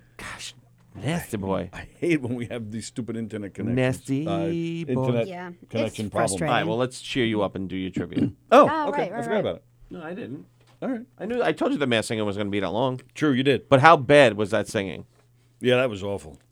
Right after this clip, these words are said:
Speaker 1: And it got worse.
Speaker 3: It was rough.
Speaker 1: It was awful. Anyway, all right. I'm s-,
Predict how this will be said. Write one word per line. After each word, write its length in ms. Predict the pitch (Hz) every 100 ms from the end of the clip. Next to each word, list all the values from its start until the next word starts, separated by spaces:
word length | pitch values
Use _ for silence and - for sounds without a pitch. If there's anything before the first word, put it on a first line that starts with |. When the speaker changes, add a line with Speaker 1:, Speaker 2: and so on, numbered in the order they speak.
| -
Speaker 1:
And 100 | 139
it 40 |
got 200 | 151 175
worse. 460 | 151 180 104 - -
Speaker 3:
It 60 | 208
was 120 | 165
rough. 340 | 156 147 - -
Speaker 1:
It 80 |
was 140 | 143 139
awful. 440 | - 156 - - - _ _ _ _
Anyway, 360 | 98 90 60 98 -
all 80 | -
right. 220 | 92 69 - _ _ _ _
I'm 240 | - 120 131
s-, 160 | 127